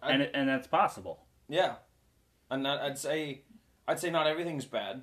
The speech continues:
Speaker 1: You know, I, I have a Dake's Bible. I love my Dake's Bible. If I don't understand something, "Dake, where are the scriptures that refer to this?" You know, and then he has some wild stuff, and I'm like, "That is just,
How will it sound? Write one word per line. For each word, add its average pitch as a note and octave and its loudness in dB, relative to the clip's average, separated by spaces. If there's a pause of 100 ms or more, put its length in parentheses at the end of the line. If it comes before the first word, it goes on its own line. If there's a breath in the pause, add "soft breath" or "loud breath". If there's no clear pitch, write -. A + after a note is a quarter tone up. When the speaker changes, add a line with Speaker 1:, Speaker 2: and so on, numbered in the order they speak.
(140)
Speaker 1:
You B2+ -6
know, B2 2
I, C3+ 4 (100)
I C#3 6
have C#3 2
a A#2+ -8
Dake's B2 -6
Bible. G#2+ -6
I - -2
love D#3 2
my C#3 -2
Dake's A2 -10
Bible. F#2 -12 (340)
If - -4
I C3+ 4
don't C#3+ 2
understand C#3+ -4
something, E3 -8
"Dake, D3 -2 (100)
where E3 2
are F3+ 4
the E3 -2
scriptures C#3+ -4
that B2+ 0
refer C#3 0
to C3 0
this?" - -8 (640)
You B2+ -2
know, C#3 2
and D3 0
then D3+ 2
he F#3 2
has G3 0
some A#2 -4
wild A#2+ 4
stuff, G#2 -2
and A2+ -4
I'm A2 -4
like, A2 -10
"That C3+ -2
is A2+ -8
just, A2 -18